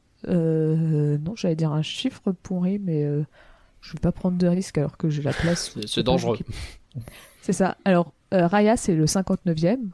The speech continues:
Speaker 2: Ok.
Speaker 1: donc peut-être le soixante, soixante et un. Quelque chose comme ça.
Speaker 2: Bah, peut-être.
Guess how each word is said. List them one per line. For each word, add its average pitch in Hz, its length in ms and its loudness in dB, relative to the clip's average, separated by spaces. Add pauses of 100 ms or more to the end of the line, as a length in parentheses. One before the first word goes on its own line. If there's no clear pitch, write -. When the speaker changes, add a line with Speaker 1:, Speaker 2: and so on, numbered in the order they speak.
(160)
Speaker 2:
Ok. 117 300 -4
Speaker 1:
donc 147 220 -2
peut-être - 380 0
le 165 80 2
soixante, 185 480 0
soixante 165 340 -2
et 175 40 2
un. 233 120 0 (560)
Quelque 185 160 -12
chose - 160 -8
comme 165 120 -10
ça. - 140 -4
Speaker 2:
Bah, 101 80 -4
peut-être. - 400 -12